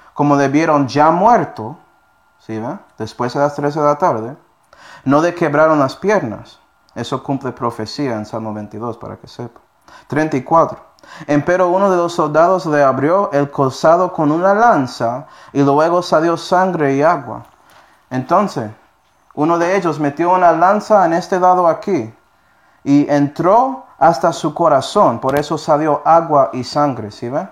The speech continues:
¿Tú crees que alguien que está desmayado va a vivir después de eso? Gente mueran cuando su corazón es lanzado con algo, ¿ok? Para que sepas.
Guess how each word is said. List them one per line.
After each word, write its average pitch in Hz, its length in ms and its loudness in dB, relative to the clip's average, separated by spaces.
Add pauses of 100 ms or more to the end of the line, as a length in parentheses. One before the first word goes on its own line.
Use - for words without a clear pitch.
(1400)
¿Tú 156 140 -2
crees 196 300 0
que 165 100 2
alguien 185 260 4
que 180 100 -2
está 170 220 0
desmayado 165 880 2
va 151 120 6
a - 20 4
vivir 160 340 2
después 170 380 -4
de 175 160 -2
eso? - 180 -8 (2250)
Gente 165 320 0
mueran 165 440 2
cuando 147 260 2
su 143 180 -8
corazón 147 520 2
es 131 120 -4
lanzado 131 640 0
con 120 160 -6
algo, 113 380 -8
¿ok? 110 180 -12
Para 107 260 -6
que 110 100 -16
sepas. - 520 -10